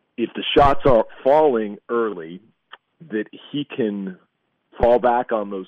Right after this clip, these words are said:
other contributions and from a self-confidence standpoint, understand that he's still positively impacting the game, even if the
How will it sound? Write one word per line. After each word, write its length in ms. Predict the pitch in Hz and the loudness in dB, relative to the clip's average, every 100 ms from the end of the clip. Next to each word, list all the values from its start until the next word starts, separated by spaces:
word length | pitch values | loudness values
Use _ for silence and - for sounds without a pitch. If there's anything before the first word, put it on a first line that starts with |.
| - | -4
other 280 | 127 147 127 | -2 0 -2
contributions 1040 | - 101 95 - 85 87 82 - 82 82 - - | -6 -8 -8 -12 -12 -12 -12 -14 -14 -16 -16 -6
and 160 | 98 90 | -6 -6
from 120 | 98 | -8
a 60 | 87 117 | -2 2
self-confidence 720 | 110 - 110 127 - 107 - | 2 0 0 0 0 -2 -2
standpoint, 640 | - 98 92 - 90 87 - _ _ _ _ - | -2 -2 -2 -4 -6 -6 -10 _ _ _ _ -4
understand 600 | 113 110 - 117 107 95 | -2 -2 2 2 4 0
that 80 | - | -6
he's 100 | 95 - - | -12 -14 -10
still 380 | - 143 139 120 - - - | 4 6 8 6 2 -6 0
positively 680 | 113 123 127 113 92 104 98 | 0 0 -4 -8 -8 -10 -8
impacting 680 | 98 98 - 101 101 101 92 | -8 -6 0 0 0 -4 -8
the 80 | 80 | -2
game, 600 | 101 101 101 90 87 85 _ _ _ _ - | 2 2 0 -2 -8 -14 _ _ _ _ -4
even 260 | 127 120 110 | 0 2 0
if 100 | |
the 80 | - | -2